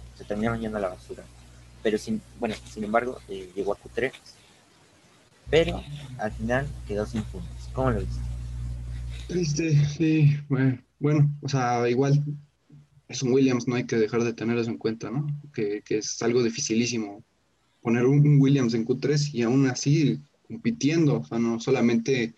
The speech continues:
Speaker 2: llegando, sino compitiendo ahí por un, logró un séptimo lugar, que a ver, se, se vio perjudicado por lo de, por el choque que tuvo con Carlos, pero aún así fue, fue un, fue un buen fin de semana para él.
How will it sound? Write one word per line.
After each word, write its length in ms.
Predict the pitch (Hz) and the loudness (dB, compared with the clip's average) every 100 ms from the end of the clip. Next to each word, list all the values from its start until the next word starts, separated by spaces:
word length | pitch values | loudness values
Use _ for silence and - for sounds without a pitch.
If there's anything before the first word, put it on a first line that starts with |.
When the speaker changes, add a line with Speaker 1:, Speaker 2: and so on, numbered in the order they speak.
| - - - | -18 -20 -10
Speaker 2:
llegando, 420 | 110 113 123 139 | -2 0 4 4
sino 240 | 147 131 110 | 4 2 0
compitiendo 580 | 110 107 110 123 127 135 | -4 -6 -6 0 2 2
ahí 200 | 123 123 | 0 -2
por 200 | - 110 | 0 0
un, 340 | 113 110 - _ | 0 -6 -10 _
logró 220 | 104 110 | -4 0
un 100 | 117 | 0
séptimo 420 | 117 110 - 107 | 0 -2 -4 -8
lugar, 360 | 104 107 143 147 - - _ | -2 0 0 -2 -6 -20 _
que 100 | 113 | 0
a 40 | |
ver, 160 | 120 113 | 0 0
se, 320 | - 110 107 | -2 -4 -4
se 160 | - 104 | -6 0
vio 440 | 117 120 113 107 | 2 4 2 0
perjudicado 560 | 107 - 110 104 120 113 | -8 -2 -2 0 0 0
por 160 | 110 107 | 0 -2
lo 160 | 98 | -2
de, 300 | 101 101 - - _ _ _ _ _ _ _ | -6 -6 -8 -12 _ _ _ _ _ _ _
por 100 | 117 | -2
el 80 | 113 | 0
choque 240 | 123 - | 0 0
que 120 | - | -2
tuvo 220 | 113 120 113 | 0 0 2
con 160 | 117 | 0
Carlos, 400 | 113 131 143 175 | 0 2 2 0
pero 260 | - 113 107 | 0 2 2
aún 200 | 113 135 | 4 4
así 200 | 135 120 | 2 -4
fue, 360 | - 117 110 104 | -4 -2 -2 -4
fue 180 | - 117 | -4 -2
un, 320 | 123 123 131 | -2 -4 -6
fue 180 | - 131 | -6 -6
un 260 | 127 123 | -6 -2
buen 240 | 131 131 127 | 0 2 0
fin 160 | 131 | 0
de 80 | 113 | 0
semana 380 | 110 110 110 107 | 0 0 -2 -4
para 240 | 101 120 | -4 0
él. 180 | 156 - | 0 -2